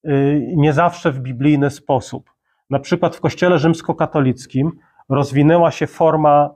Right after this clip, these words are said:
życia religijnego, zwana monastycyzmem, y, której podstawą jest życie we wspólnocie zakonnej. A jedną z reguł życia za-,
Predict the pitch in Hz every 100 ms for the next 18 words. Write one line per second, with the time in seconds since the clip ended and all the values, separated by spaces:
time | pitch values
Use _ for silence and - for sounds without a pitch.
0 | - 143 127 175 165 151 151 160 143 147
1 | 139 147 139 127 120 143 180 - _ _
2 | _ 120 120 151 151 147 147 147 - -
3 | 135 143 113 123 160 196 - _ _ _
4 | _ _ _ _ - 143 143 143 139 139
5 | - 170 156 147 147 - - 185 190 170
6 | 160 147 131 127 127 175 - 156 156 190
7 | _ _ _ - 151 151 - - 156 147
8 | 160 165 139 147 151 139 120 110 110 113
9 | _ _ _ _ _ - - 139 143 170
10 | 180 156 147 175 175 131 147 196 - _
11 | _ - 117 165 180 139